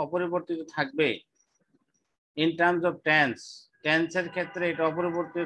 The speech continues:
থাকবে, তবে তার person, number, subject এবং verb change হতে পারে বা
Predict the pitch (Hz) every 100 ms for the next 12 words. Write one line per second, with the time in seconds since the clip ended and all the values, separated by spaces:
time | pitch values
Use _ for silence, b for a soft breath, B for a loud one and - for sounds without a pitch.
0 | 170 151 156 160 170 156 127 120 143 147
1 | 165 - - 151 - 180 170 156 147 151
2 | 165 156 151 143 160 156 156 139 143 151
3 | - _ - 147 143 127 123 127 113 98
4 | - _ _ _ _ _ 123